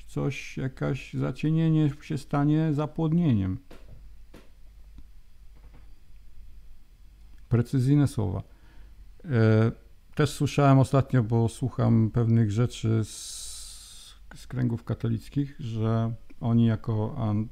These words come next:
antyprotestanckie, mm, tezy stawiając, mi się to po-, spodobało. Już mówią, że to są,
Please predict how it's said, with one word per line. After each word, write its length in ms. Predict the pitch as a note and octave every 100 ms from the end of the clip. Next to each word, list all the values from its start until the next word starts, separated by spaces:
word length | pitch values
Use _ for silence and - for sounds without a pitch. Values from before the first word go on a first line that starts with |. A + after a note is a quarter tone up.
| -
antyprotestanckie, 1300 | A#2 A2+ - A#2 - G#2+ - G2 - G#2+ - - A2 G#2 G2+
mm, 920 | G2+ G2+ G2+ G2+ G2+ G2 G2+ - - D#3 - - - A2+ - - - - A2 A2 A2 - A2 A2 G#2+ - - -
tezy 360 | A#2 A#2 G#2
stawiając, 680 | F#2+ - G#2+ A2 A2 A#2+ A#2+ - - - - - - - C4 - - - -
mi 260 | F#3 C#3+ B2+
się 140 | C#3
to 340 | C#3+ C#3+ C#3+ - -
po-, 140 | -
spodobało. 720 | - - B2 A2+ A2+ A2+ C3+
Już 240 | C3+ C3 -
mówią, 340 | C3 A#2+ C3+
że 120 | B2
to 120 | A#2+ B2+
są, 500 | C#3 C3 C3+ F#3+